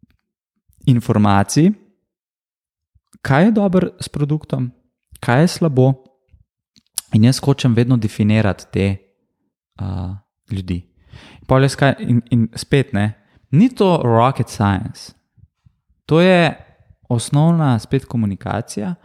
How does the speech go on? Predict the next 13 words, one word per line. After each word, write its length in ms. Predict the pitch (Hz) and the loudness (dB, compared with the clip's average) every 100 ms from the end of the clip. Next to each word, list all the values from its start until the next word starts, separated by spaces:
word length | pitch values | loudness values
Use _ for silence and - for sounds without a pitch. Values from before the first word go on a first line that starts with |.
| _ - - _ _ | _ -20 -20 _ _
Ne 120 | 123 | -4
vem, 140 | 117 104 | -2 -2
odprem 520 | - 117 120 117 98 | -2 2 2 2 0
Google, 640 | 107 101 113 107 104 98 - | -4 -2 0 2 2 0 -2
a, 340 | - 90 87 87 | -6 -4 -4 -4
formo, 440 | - 135 170 202 180 _ _ _ _ - _ _ _ _ _ _ _ | 0 2 4 4 2 _ _ _ _ -20 _ _ _ _ _ _ _
na 180 | 110 104 | -4 -4
katero 340 | 110 - 117 | -4 0 2
napišem, 680 | 113 - 120 117 120 107 98 - _ _ _ _ _ _ | 2 2 0 0 0 2 0 -6 _ _ _ _ _ _
da 340 | 110 92 95 98 101 104 _ | -6 0 2 2 0 -4 _
bi 160 | 95 98 | -4 -2
se 200 | - 101 | 2 2
rad 420 | 113 107 - | 2 0 -8